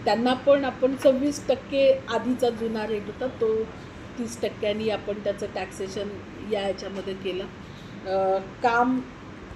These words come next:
काम मोठ्या प्रमाणावर आपण याच्यामध्ये या पूर्ण वर्षभरात कंप्लीट केलं आणि, अ, आज, अ, आपण हे शहराचं जवळजवळ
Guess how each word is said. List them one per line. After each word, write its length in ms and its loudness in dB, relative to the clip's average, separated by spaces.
काम 240 -2
मोठ्या 320 -2
प्रमाणावर 520 -4
आपण 260 -4
याच्यामध्ये 640 0
या 120 4
पूर्ण 360 -6
वर्षभरात 640 -2
कंप्लीट 320 -2
केलं 180 0
आणि, 420 -2
अ, 320 0
आज, 440 2
अ, 360 6
आपण 420 4
हे 400 8
शहराचं 480 2
जवळजवळ 400 0